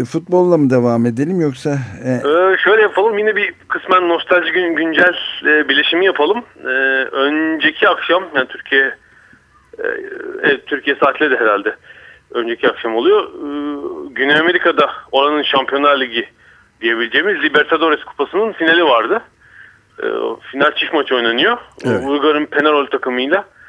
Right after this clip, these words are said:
Speaker 2: e, Brezilya'nın Santos takımları karşı karşıya geldi. Ee, Santos da, e, efsane futbolcu Pelé'nin takımı. Yani, e,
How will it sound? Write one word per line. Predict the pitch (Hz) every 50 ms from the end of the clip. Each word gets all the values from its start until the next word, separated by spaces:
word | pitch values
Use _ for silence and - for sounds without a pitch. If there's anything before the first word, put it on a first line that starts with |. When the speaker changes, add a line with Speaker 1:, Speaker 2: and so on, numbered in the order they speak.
| - - _ _ _ _ _ _ _ -
Speaker 2:
e, | 110 110 110 110 104 -
Brezilya'nın | 123 135 139 143 151 175 190 -
Santos | 175 160 156 - 143 131 -
takımları | 123 - - 117 110 104 90 - - _ _ _ _ _ _ _ _ _ _ - _ _ _ _
karşı | - 110 110 110 - -
karşıya | - 107 98 - - 113 107
geldi. | 90 98 98 98 104 120 196 226 240 233 - - _ _ - - -
Ee, | 117 113 113 113 110 110 110 - -
Santos | 147 151 147 - 131 117 - -
da, | 180 190 - - - _ - - - _ _ _ _ _ _ _ _ -
e, | - - - 87 85 64 - _ _ _ _ _ _ _ _ _ _ - - - - - - _ _ _ -
efsane | 131 123 - - 131 127 131 123
futbolcu | - - - - 120 127 147 165
Pelé'nin | - - 151 151 143 131 151 180
takımı. | - 151 - - 131 117 101 - -
Yani, | 107 107 107 104 107 107 - _ _ _ _ _ _ _ _ _ _ _ _
e, | -